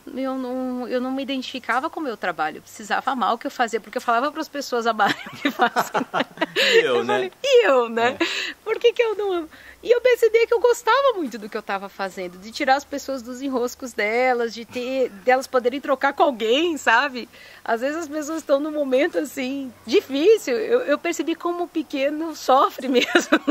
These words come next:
Speaker 1: né? Sofre, tem a família no meio e, e tanta coisa que acontece, né?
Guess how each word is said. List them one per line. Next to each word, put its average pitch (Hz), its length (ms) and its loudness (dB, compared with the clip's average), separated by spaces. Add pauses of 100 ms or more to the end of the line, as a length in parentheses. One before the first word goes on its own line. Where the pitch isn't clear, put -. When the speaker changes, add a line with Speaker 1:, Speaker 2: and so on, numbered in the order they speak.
Speaker 1:
né? - 180 -8 (680)
Sofre, 277 540 4
tem 285 120 2
a 294 60 2
família 277 380 2
no 262 100 0
meio 240 960 6
e, 247 380 -2
e 254 80 -4
tanta 330 360 -2
coisa 269 300 4
que 262 100 -4
acontece, 240 800 -4
né? 226 220 -8